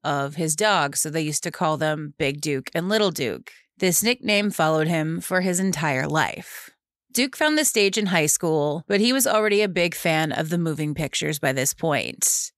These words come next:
Duke would work odd jobs on the film sets that would shoot in the foothills of Glendale that kind of looked Western adjacent. So if they needed, if it was a cheaper film and they needed to go out on location, wasn't a bad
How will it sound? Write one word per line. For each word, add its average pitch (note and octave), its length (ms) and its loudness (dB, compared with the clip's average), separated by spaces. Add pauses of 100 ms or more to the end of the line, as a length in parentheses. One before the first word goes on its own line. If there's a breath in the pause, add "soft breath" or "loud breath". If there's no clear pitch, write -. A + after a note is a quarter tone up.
Duke G#3+ 360 2
would G#3 180 0
work F3+ 320 2
odd F3+ 300 2
jobs E3 720 2 (140)
on E3 460 2
the E3 60 -2
film A#3 280 0
sets A3 560 2
that F3+ 140 2
would F#3 100 2
shoot F3+ 360 0
in F3 140 0
the E3 220 0
foothills E3 400 -2
of E3 100 -4
Glendale A3 600 2
that G#3 140 0
kind F3 280 0
of E3 140 0
looked F3 200 0
Western E3 720 0
adjacent. D#3+ 1000 0
So D#3 580 2
if D#3 120 -2
they E3 120 2
needed, D#3+ 480 -2
if E3+ 160 0
it E3 80 0
was E3 80 0
a E3 80 0
cheaper F#3+ 320 0
film E3 280 2
and E3 60 0
they D#3+ 60 0
needed D#3 200 -2
to E3 60 -4
go D#3+ 120 0
out D3+ 100 2
on D3 60 -2
location, E3+ 840 0
wasn't D3+ 320 0
a D3 40 0
bad D3 420 0